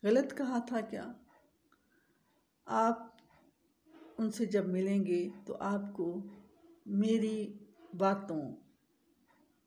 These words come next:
मेरी बातों में, मेरी जो मैंने उनके बारे में बयान किया है, वो कम महसूस होंगी। समझेंगे कि वो इससे के भी, इससे भी ज़्यादा इसके हकदार हैं।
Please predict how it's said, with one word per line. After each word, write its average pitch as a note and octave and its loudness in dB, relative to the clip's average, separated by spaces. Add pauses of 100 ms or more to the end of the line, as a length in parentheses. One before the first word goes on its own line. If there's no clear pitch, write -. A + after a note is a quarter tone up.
(120)
मेरी F#3+ 2
बातों E3+ -4
में, F3+ -4
मेरी F3 -2
जो E3+ -4
मैंने E3+ -2
उनके F3 -4
बारे D#3+ -4
में D#3+ -4
बयान E3 0
किया D#3 -6
है, - -8 (400)
वो G3+ 2
कम A#3 0
महसूस E3 -2
होंगी। - -8 (960)
समझेंगे G3 0
कि F#3 0
वो F#3 2
इससे - -4
के E3+ -2
भी, E3 0
इससे G3 -4
भी E3 -2
ज़्यादा D#3+ -4
इसके - -12
हकदार E3+ -6
हैं। F3+ -14